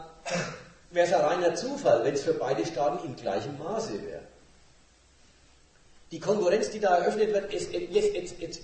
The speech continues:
jetzt entscheidet ja die Konkurrenz der Unternehmer drü-, drüber, welches Land den größeren Markt als Wachstumschance hat nutzen können und welches Land es nicht ge-,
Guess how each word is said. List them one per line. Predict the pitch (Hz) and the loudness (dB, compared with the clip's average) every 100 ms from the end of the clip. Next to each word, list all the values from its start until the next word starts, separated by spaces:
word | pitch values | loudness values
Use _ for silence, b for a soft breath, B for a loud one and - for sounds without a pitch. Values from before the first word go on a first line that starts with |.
| - | -10
jetzt | 165 - | -10 -8
entscheidet | 139 - 151 226 220 196 | -12 -8 -2 0 0 0
ja | 170 | 0
die | 160 | 0
Konkurrenz | - 147 131 113 139 214 - | -4 -4 -4 0 0 0 -2
der | 185 170 | 0 0
Unternehmer | 139 123 110 127 226 107 | 0 0 0 0 0 -2
drü-, | 101 113 110 104 - - | -4 -6 -8 -10 -16 -14
drüber, | - 156 147 101 - - - B B B B B B B - | -2 0 2 0 -2 -8 -18 B B B B B B B -4
welches | 127 208 226 - 160 | 4 6 6 2 -2
Land | 147 - 220 - - - - - - - - - - - - - - - - - - - | -4 -6 -8 -12 -18 -20 -20 -20 -20 -20 -20 -20 -20 -20 -20 -20 -20 -20 -20 -20 -20 -10
den | 135 | -8
größeren | 143 196 240 170 | -2 0 2 0
Markt | 151 147 147 | 2 2 2
als | 156 139 190 | 2 2 2
Wachstumschance | 196 208 180 190 170 170 | -2 -4 -6 -2 -2 0
hat | - | 0
nutzen | 202 - 208 151 | 0 -2 -2 -4
können | 117 85 - - b b b - | -6 -8 -14 -20 b b b -8
und | 143 127 | -4 2
welches | 156 170 160 | 4 4 -2
Land | 147 180 | -4 -4
es | 175 | -2
nicht | 208 208 - | -2 -2 -6
ge-, | - | -14